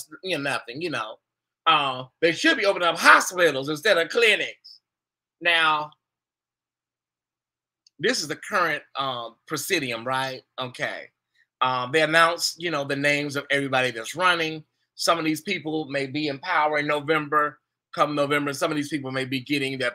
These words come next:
pa-, um, bags packed. We don't know, okay? But, um, they did announce the people that are running, Ty Squad. Um, listen, all I can say is good luck. Good luck, Chuck. Um, the election is in November, okay?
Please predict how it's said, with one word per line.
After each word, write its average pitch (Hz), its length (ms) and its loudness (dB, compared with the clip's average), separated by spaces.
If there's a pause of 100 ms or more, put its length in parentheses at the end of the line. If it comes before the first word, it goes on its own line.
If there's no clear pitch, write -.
pa-, 127 300 0
um, 117 60 -6
bags 139 460 4
packed. 107 380 -2 (240)
We 156 160 0
don't 135 220 2
know, 117 160 -6 (260)
okay? 131 460 0 (320)
But, 143 180 2
um, 127 180 -2
they 135 120 -2
did 151 160 2
announce 139 380 0
the 123 100 -10
people 143 320 -8
that 120 120 -2
are 113 140 -6
running, 113 380 0
Ty 104 200 -8
Squad. 101 460 -10 (480)
Um, 131 720 0 (680)
listen, 208 340 6
all 196 200 10
I 196 100 8
can 175 140 -2
say 170 220 2
is 139 140 0
good 196 220 4
luck. 165 340 4 (120)
Good 190 120 2
luck, 170 280 2
Chuck. 160 360 0 (560)
Um, 143 180 2
the 147 120 0
election 156 420 2
is 143 120 -2
in 139 80 -2
November, 127 680 -4 (520)
okay? 170 420 4